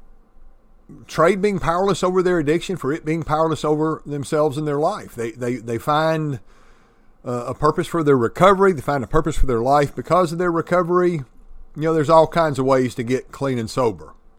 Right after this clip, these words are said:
You know, you just quit doing what you're doing. It's the, it's, it's the first of the three phases. I, I just gotta quit what I'm doing. My life gets better when I remove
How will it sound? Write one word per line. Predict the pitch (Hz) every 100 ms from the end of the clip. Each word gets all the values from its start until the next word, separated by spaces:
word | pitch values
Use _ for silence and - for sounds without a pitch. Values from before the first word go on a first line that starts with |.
| _ _ _ _ _ _ _ -
You | 110
know, | 120
you | 104 117 113
just | 123 -
quit | 160 156 120
doing | 156 147 135
what | 139 131
you're | 131
doing. | 123 131 92
It's | 107 -
the, | 120 123
it's, | 127 117 -
it's | 127 131
the | - 127
first | 143 151 - -
of | 143
the | 131
three | 131 147 151
phases. | 139 165 156 95 - - - -
I, | - 107 123
I |
just | 120 123
gotta | - 147
quit | 139 147 147 -
what | 143 151
I'm | 147
doing. | 170 165
My | 110 120
life | 120 139 156 -
gets | 190 -
better | 131 143 135 127
when | 139 127
I | 123
remove | 123 131 123 120 131 139 147 131